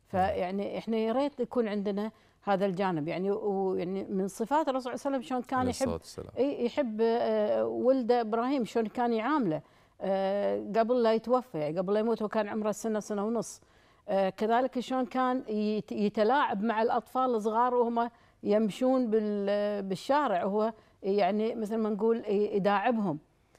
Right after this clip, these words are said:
Speaker 1: فهذا كله يعني يا ريت يكون مطلوب عندنا، يكون هذه سيرة الرسول صلى الله عليه وسلم، مو سيرة يعني الأجانب اللي احنا قاعد نفتخر فيهم ونقول إنهم زينين. لا، بالعكس، احنا عندنا ثقافة أحسن منهم، لكن يا ريتها تطبق يعني،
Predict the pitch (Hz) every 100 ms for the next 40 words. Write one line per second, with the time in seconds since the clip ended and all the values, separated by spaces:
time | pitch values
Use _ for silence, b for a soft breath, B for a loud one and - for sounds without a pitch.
0 | b _ 240 302 294 - 349 403 302 240
1 | 247 247 247 247 320 - 285 311 269 247
2 | 247 262 294 208 - 214 233 233 233 -
3 | 240 240 b b 254 254 254 311 302 285
4 | 262 277 254 302 208 208 277 277 247 247
5 | - b b - 185 220 202 202 214 175
6 | 220 240 214 190 190 202 185 185 190 -
7 | 202 180 165 214 180 180 175 190 190 180
8 | 185 185 165 185 190 190 b b b 247
9 | 247 240 269 - 233 233 220 233 233 208
10 | 226 294 240 - - - 262 240 185 156
11 | - b b b 208 240 - 247 240 294
12 | 311 269 262 - 277 202 180 - 202 190
13 | 214